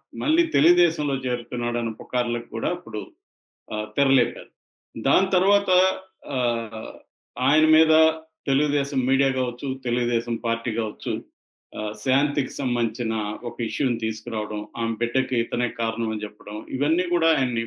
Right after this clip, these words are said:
బాగా, ఆ, మానసికంగా కృంగదీశాయని చెప్పొచ్చు. ఎందుకంటే ఆయన ఏజ్‌కి ఇవాళ ఆ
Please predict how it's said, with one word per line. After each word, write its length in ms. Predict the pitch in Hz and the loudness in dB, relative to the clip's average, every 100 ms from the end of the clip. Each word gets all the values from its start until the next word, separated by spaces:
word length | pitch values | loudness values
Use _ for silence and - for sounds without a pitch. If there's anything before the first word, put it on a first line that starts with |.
| 113 | -2
బాగా, 420 | 120 123 127 117 - _ _ _ - | -2 0 0 -2 -8 _ _ _ -6
ఆ, 100 | 113 | -2
మానసికంగా 840 | 110 113 143 156 151 135 139 131 131 | 0 2 2 2 0 -2 0 0 0
కృంగదీశాయని 960 | - 127 147 165 151 143 143 120 110 | -2 2 4 4 4 0 0 -2 -2
చెప్పొచ్చు. 420 | 104 - - - | -4 -8 -8 -2
ఎందుకంటే 500 | 117 139 143 135 151 | 2 2 2 2 2
ఆయన 380 | 143 135 139 143 | 4 4 4 4
ఏజ్‌కి 500 | 143 151 147 156 147 | 4 2 0 -2 -2
ఇవాళ 460 | 139 139 135 139 135 - | 0 0 -2 -4 -6 -6
ఆ 440 | 120 127 131 147 | 2 4 4 2